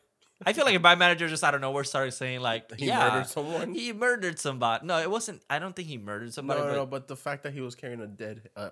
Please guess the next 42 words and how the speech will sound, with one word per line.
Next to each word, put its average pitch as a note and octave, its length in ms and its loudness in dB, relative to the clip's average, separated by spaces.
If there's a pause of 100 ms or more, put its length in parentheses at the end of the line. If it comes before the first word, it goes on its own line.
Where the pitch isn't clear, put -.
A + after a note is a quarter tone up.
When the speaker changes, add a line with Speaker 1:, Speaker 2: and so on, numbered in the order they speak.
(120)
Speaker 2:
well, F2+ 240 -12
what's F2 220 -16
already F2+ 160 -14
dead, E2+ 240 -16
a D2+ 80 -14 (100)
head. G2 420 -8 (140)
Speaker 1:
Yeah. G2+ 560 -6
Speaker 2:
A G#2+ 40 -10
decapitated G#2 640 -14
head. F#2+ 460 -12 (260)
And - 180 0
a - 40 0
sandwich A#2+ 520 -2
on A2+ 100 -8
the G#2 120 -6
other G2+ 180 -4
hand, G2+ 320 -10
that's G2+ 160 -12
a - 20 -10
little G#2 200 -10
problematic. F#2 720 -12 (120)
Speaker 1:
<laughs> - 100 -14
Yeah, A#2+ 440 -2
which B2 200 -10
is - 100 -16
kinda D3 200 -10
weird. F#2+ 540 -10 (340)
But A2 300 -4
again, B2+ 300 -6
this A2+ 140 -10
is D3+ 140 -14
a D3+ 60 -8
story C#3+ 260 -6
he C3 120 -8
said A2+ 360 -6
it G2+ 60 -8
was G#2+ 180 -12
his G#2+ 160 -12
friend F#2+ 400 -10
did. D2+ 460 -16
So - 220 -14
Speaker 2:
Oh, G2+ 320 -6